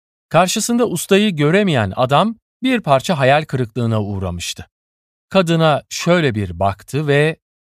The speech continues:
"Lütfen içeri gelin." dedi. Kadını usta için hazırladığı yere oturttu ve ona usta için yaptığı yemekleri sundu. Fakat adam öylesine endişeliydi ki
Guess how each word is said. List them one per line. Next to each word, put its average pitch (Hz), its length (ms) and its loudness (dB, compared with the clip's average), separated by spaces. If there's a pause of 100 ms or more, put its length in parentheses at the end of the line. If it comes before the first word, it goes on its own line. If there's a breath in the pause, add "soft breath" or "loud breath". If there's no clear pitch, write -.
"Lütfen 202 400 -4 (300)
içeri 196 340 0
gelin." 90 280 -4 (260)
dedi. 98 260 -10 (680)
Kadını 131 500 0
usta 170 320 -4
için 147 260 -4
hazırladığı 127 600 -2
yere 131 280 0
oturttu 104 580 -8 (160)
ve 156 220 2 (120)
ona 131 340 0
usta 151 340 -4
için 139 280 -2
yaptığı 131 400 0
yemekleri 110 640 -2
sundu. 82 380 -12 (600)
Fakat 240 360 0 (140)
adam 185 400 2
öylesine 160 500 0
endişeliydi 123 720 -2
ki 170 240 -4